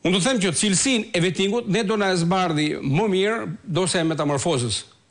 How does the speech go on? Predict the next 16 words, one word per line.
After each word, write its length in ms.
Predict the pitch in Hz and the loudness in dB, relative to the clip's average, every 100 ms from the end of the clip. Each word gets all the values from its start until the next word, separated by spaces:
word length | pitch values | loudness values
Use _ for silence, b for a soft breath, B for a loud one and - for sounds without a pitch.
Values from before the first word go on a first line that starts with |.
| _ _ - | _ _ -4
Aty 300 | 147 - 247 | -2 0 0
ne 80 | 208 | 2
do 80 | 156 | 0
të 60 | 131 | 0
vëmë 160 | 139 135 | 0 2
re 100 | 180 - - B B | 0 -2 -12 B B
se 140 | - 151 | -6 0
një 100 | 147 147 | 0 0
pjesë 300 | 175 - - | 0 -2 -2
e 80 | 147 | 0
madhe 460 | 160 208 190 147 - | 0 0 0 -2 -2
e 80 | 139 | -4
vendimeve 480 | 139 139 135 208 151 | -2 0 2 2 0
të 80 | 131 | 0
marra 260 | 175 170 131 | 0 0 0
nga 200 | 127 | 0